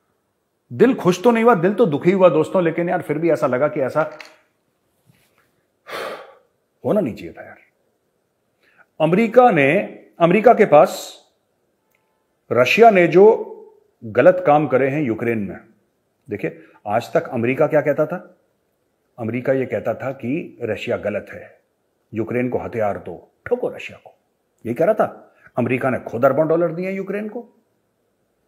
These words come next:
लेकिन भैया कहीं दोनों ने पीठ पीछे हाथ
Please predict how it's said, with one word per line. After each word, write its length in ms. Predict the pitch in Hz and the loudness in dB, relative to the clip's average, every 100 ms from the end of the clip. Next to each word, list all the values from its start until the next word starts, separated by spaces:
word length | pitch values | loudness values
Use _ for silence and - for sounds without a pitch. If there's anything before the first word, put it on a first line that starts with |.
| _ _ _ _ _ _ _ _ | _ _ _ _ _ _ _ _
लेकिन 380 | 101 117 127 185 | -6 -6 -2 -4
भैया 280 | 113 131 208 | -2 2 2
कहीं 880 | - - 131 127 202 180 254 - - _ _ 107 | 2 -6 -4 2 4 4 0 -8 -18 _ _ -16
दोनों 420 | 101 135 175 175 | -6 0 4 4
ने 120 | 196 | 2
पीठ 380 | - - 147 143 | -2 -4 -4 -4
पीछे 200 | 120 190 | -8 -8
हाथ 240 | - 113 | -4 -4